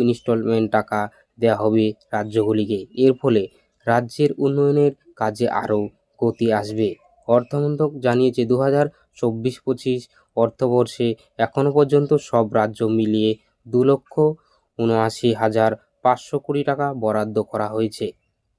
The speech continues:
তো বন্ধুরা, আশা করি শুনে এলেন যে বাংলা পেল দশ হাজার কোটি টাকার মতো। এই টাকাতে কি আবাস যোজনার টাকা দেওয়া হবে, কি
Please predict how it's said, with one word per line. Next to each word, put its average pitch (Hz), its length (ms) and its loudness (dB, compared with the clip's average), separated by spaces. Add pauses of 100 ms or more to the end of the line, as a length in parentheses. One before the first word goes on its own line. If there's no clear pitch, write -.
(1160)
তো 156 80 6
বন্ধুরা, 165 300 6
আশা 165 180 -4
করি 160 200 -2
শুনে 139 240 0
এলেন 139 280 4
যে 135 180 4
বাংলা 143 320 0
পেল 156 220 -2
দশ 135 240 0
হাজার 110 320 -2 (380)
কোটি 113 220 -2
টাকার 110 300 2
মতো। 107 260 0 (200)
এই 143 140 0
টাকাতে 151 340 0
কি 156 180 -4 (340)
আবাস 113 340 0
যোজনার 110 400 0 (340)
টাকা 110 300 0 (460)
দেওয়া 123 200 4
হবে, 123 260 2 (480)
কি 156 120 2